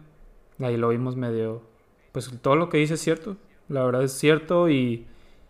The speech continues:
y me da mucho gusto que ya agarró la onda, que ya sabe que, que lo que quiere, este, ya se ve mejor. La neta, vi los goles y sí se vio bien, muy emocionado por meterlos, que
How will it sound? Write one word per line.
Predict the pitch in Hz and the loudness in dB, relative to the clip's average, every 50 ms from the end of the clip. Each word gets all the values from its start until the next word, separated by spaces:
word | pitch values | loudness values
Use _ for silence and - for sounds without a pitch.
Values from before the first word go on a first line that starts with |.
| _ _ _ | _ _ _
y | 139 131 | -4 -2
me | 127 123 | 0 2
da | 120 123 | 2 2
mucho | 127 135 135 - 147 | 0 0 0 2 2
gusto | 139 139 139 - 151 147 | 2 2 2 0 -2 0
que | - 139 127 | 0 0 0
ya | 117 117 | 2 2
agarró | 117 120 123 123 131 135 | 2 2 4 2 4 4
la | 139 139 147 | 4 4 4
onda, | 156 156 165 165 160 156 160 156 156 | 4 2 2 0 2 2 0 0 0
que | - 135 | -2 -2
ya | 123 120 120 | -2 -2 -2
sabe | - 135 131 127 131 127 | -2 -2 -2 0 -2 -2
que, | - - 127 120 117 117 120 - - - _ _ _ | -4 -4 -2 0 -2 -2 -4 -6 -12 -20 _ _ _
que | - 143 127 120 | -8 -6 -4 -4
lo | 117 117 | -4 -6
que | 117 - 113 | -6 -8 -10
quiere, | - - 143 147 156 156 156 151 151 151 147 139 | -2 4 6 6 8 8 8 8 6 6 6 4
este, | 131 139 - - 120 | 0 -2 -6 -6 -4
ya | 120 120 | -4 -4
se | - - | -4 -4
ve | 127 123 120 | -4 -2 -2
mejor. | 127 123 - - 131 139 147 147 151 147 - - _ _ _ _ - - _ - | -4 -4 -2 0 2 2 2 2 0 -2 -8 -14 _ _ _ _ -20 -20 _ -4
La | 131 117 117 | -2 -2 -2
neta, | 113 - 131 127 127 127 127 - - | 0 0 2 2 2 0 -2 -8 -8
vi | - 139 127 | -4 -2 0
los | 127 131 135 127 | 2 2 2 2
goles | 139 135 135 131 139 | 2 2 2 0 -2
y | 131 | -6
sí | 113 127 | -8 -8
se | 117 135 131 | -6 -4 -4
vio | 123 123 123 | -2 -2 0
bien, | 123 131 143 147 151 151 | 0 0 2 2 0 0
muy | 151 147 139 | 0 0 -2
emocionado | 135 131 127 - - 127 123 123 123 127 | -2 -4 -4 -4 -4 -2 -2 0 -2 0
por | - 139 123 | -2 -2 -2
meterlos, | 120 113 113 - 123 139 147 156 156 151 - | -2 -4 -2 -2 0 2 2 2 2 0 -4
que | - - 123 113 107 | -6 -6 -6 -6 -8